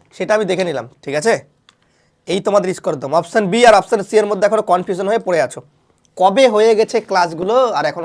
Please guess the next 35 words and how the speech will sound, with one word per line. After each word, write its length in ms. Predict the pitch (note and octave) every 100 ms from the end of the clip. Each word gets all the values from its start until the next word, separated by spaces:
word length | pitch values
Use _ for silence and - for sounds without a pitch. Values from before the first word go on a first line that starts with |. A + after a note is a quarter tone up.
| D3+
অপশনে 320 | D#3 G3 F3+ D#3 _ _ _ _ D#3
বি, 140 | G3 G3
সি 60 | G3
এর 60 | F3
মধ্যে 180 | E3 E3
পড়ে 140 | C3+ A#2
আছো। 120 | A2+ - _ _ _ D3+
যারা 160 | G3 A3 A#3+
উত্তর 200 | A#3 B3 A#3
করেছো 260 | A#3+ A#3+ B3+ A#3
তোমাদের 260 | G#3+ A3 A3+
মধ্যে 200 | F#3+ A#3+ B3 _ _ _ _ D3+ C3
যে 100 | F#3+ F3+ D#3 _ - F3+
আইআইটি 300 | G3+ A#3 A#3
জম্মু 220 | G#3+ A3 A#3
এবং 120 | A3+ A3 F3
আইআইটি 260 | F#3 G3 G3+ F#3
মান্ডি, 260 | G3 A3+ C#4+ - E3
অপশন 220 | - A3 F3+
বি 80 | A#3+
ঠিক 120 | A3 E3
আছে। 100 | D3+ D3+
অপশন 180 | - A#3+ A#3
সি 100 | B3 B3
কাদের 180 | A3 A3+
কাদের 160 | A3+ A3
উত্তর 140 | G#3 D#3+
আসছিল? 200 | D3 C#3 C3 _ _ _ _ _ _ _ _ _ _ _ _ _ _ _ _ _ _ _ _ -
অপশন 200 | D3 G#3+ G3
সি 100 | B3+ B3
কার 100 | G3 A3
কার 100 | G#3+
উত্তর 160 | - F#3
আসছিল, 180 | - C#3 C#3
হ্যাঁ? 140 | G#3+